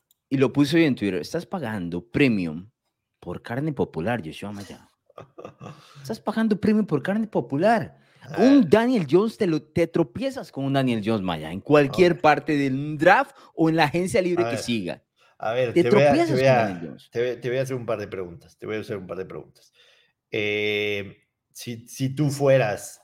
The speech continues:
Speaker 2: si tú fueras los Giants, eh, algo le hubieras ofrecido a Daniel Jones, ¿no? Algo. O sea, y de hecho, si te das cuenta, la cronología de lo que vimos hoy en redes sociales es,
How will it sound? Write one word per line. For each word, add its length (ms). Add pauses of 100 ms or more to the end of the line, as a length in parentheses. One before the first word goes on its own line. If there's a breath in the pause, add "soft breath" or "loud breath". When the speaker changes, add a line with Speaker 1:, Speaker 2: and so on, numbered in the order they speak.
Speaker 2:
si 200
tú 80
fueras 280
los 160
Giants, 680 (560)
eh, 840 (160)
algo 320
le 80
hubieras 260
ofrecido 380
a 20
Daniel 320
Jones, 180
¿no? 200
Algo. 420 (540)
O 100
sea, 260
y 100
de 140
hecho, 380 (220 loud breath)
si 180
te 80
das 160
cuenta, 380
la 180
cronología 800
de 300
lo 100
que 100
vimos 260
hoy 180
en 240
redes 200
sociales 460
es, 220